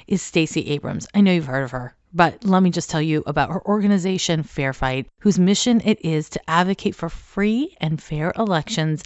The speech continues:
by fighting voter suppression and promoting fair elections in Georgia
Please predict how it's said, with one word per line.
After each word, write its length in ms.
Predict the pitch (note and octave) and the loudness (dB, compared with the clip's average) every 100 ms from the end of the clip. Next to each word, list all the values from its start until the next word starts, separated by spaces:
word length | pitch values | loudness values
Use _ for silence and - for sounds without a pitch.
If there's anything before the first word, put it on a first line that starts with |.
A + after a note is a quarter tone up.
| - - - | -14 -20 -6
by 120 | D#3 | -4
fighting 520 | D#3+ - F3+ F#3 A3 F#3 | -2 0 2 4 4 4
voter 280 | E3 E3+ | 2 2
suppression 720 | F3+ F3+ - C#3+ - D3 C#3+ D#3 _ - | -2 -4 -6 -6 -4 -4 -4 -8 _ -2
and 240 | F#3 F3+ | 0 2
promoting 600 | - F3 F3+ G3+ G3+ F#3 | 0 0 4 4 4 2
fair 340 | E3 E3+ F3+ G#3+ | 0 0 2 2
elections 640 | G#3+ D#3 - D#3+ D#3 D3+ - | 2 0 0 -2 -2 -4 -4
in 200 | E3+ D#3 | -2 -2
Georgia 480 | D#3 D3 C#3+ C#3 | -2 -2 -2 -6